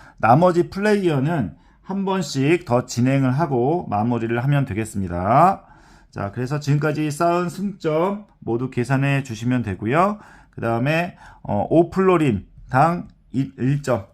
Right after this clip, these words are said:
이렇게 계산을 해서 승점이, 어, 높은 플레이어가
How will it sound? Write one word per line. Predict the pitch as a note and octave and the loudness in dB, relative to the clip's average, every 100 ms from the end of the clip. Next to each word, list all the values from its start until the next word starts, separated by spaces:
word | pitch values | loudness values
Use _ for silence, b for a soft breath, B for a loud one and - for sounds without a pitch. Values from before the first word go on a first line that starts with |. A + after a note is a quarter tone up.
| - | -12
이렇게 | A2 - A#2 | -12 -8 -8
계산을 | A#2 A#2 B2+ B2 | -6 -6 -6 -4
해서 | D#3+ C3+ A#2+ D#3 F#3+ B B B | -6 -6 -4 -2 -4 B B B
승점이, | - D#3 D3+ C#3+ C3+ E3+ G3 b b b | -14 -10 -6 -2 -2 -4 -8 b b b
어, | F#2+ G2+ | -12 -6
높은 | C3 - A#2+ G#2+ | -6 -6 -8 -8
플레이어가 | D3+ E3 D3 B2 G#2 A2 D#3 F#3+ | -6 -4 -2 -2 -2 -2 -4 -4